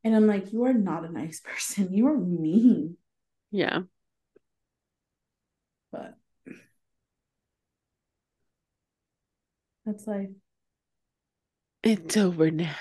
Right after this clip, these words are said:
Speaker 1: Am I ready to get my Lululemon bag? No, I am not.
Speaker 2: <laughs>
Speaker 1: 'Cause I was supposed to get it yesterday. And did I get it
Speaker 2: It's
Speaker 1: back?
Speaker 2: not worth it at this point, my
Speaker 1: No,
Speaker 2: friend.
Speaker 1: it really isn't. It's not. I thought it was,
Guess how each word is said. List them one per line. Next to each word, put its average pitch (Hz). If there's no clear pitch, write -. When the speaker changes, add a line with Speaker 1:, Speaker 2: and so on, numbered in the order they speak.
Speaker 1:
Am 220
I 214
ready 240
to 233
get 226
my 226
Lululemon 220
bag? 226
No, 220
I 196
am 202
not. 196
Speaker 2:
<laughs> -
Speaker 1:
'Cause -
I 240
was 240
supposed 262
to 226
get 226
it 202
yesterday. 214
And 208
did 208
I 196
get 196
it 202
Speaker 2:
It's 196
Speaker 1:
back? 180
Speaker 2:
not 220
worth 180
it 165
at 160
this 160
point, 120
my 113
Speaker 1:
No, 262
Speaker 2:
friend. 247
Speaker 1:
it 254
really 269
isn't. 233
It's 311
not. 214
I 233
thought 220
it 214
was, 196